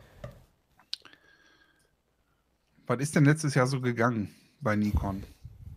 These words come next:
Speaker 2: das
Speaker 1: Markus, du
Speaker 2: finde
Speaker 1: hast,
Speaker 2: ich ja
Speaker 1: glaub
Speaker 2: ga-
Speaker 1: ich, ich hab ein bisschen was zur Technik, also zu den Objektiven und den Kameras rausgesucht und du hast ein bisschen was, glaub ich, zu den Zahlen rausgesucht, ne? Weil, und die ketzerische Überschrift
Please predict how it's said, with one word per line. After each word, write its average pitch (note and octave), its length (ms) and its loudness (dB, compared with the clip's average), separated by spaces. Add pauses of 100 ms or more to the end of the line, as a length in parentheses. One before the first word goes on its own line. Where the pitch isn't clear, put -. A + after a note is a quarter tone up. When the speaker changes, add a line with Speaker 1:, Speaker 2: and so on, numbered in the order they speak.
(360)
Speaker 2:
das - 120 -12
Speaker 1:
Markus, D3 300 6
du - 60 -6
Speaker 2:
finde F3+ 160 6
Speaker 1:
hast, G#3+ 80 6
Speaker 2:
ich - 60 0
ja F#3+ 80 8
Speaker 1:
glaub E3 140 0
Speaker 2:
ga- - 60 -10
Speaker 1:
ich, - 60 -20
ich - 100 -4
hab C#3 160 0
ein C3 80 0
bisschen C#3 240 2
was - 540 -4
zur - 200 -6
Technik, D3+ 540 2
also B2 320 4 (400)
zu - 140 0
den B2+ 80 2
Objektiven C#3+ 640 4
und A#2+ 220 0
den B2 120 0
Kameras C#3+ 640 2
rausgesucht C#3 800 2
und C3+ 80 2
du B2+ 100 4
hast C3+ 160 4
ein C3 80 2
bisschen B2+ 280 0
was, - 340 -2 (480)
glaub A#2 200 0
ich, - 100 -6
zu - 100 -10
den A2+ 180 -2
Zahlen B2 420 0
rausgesucht, G2+ 760 -8
ne? D3+ 260 -2 (120)
Weil, G#2 240 0
und A2 340 -4
die A2 180 -4
ketzerische - 600 -2
Überschrift A#2 680 0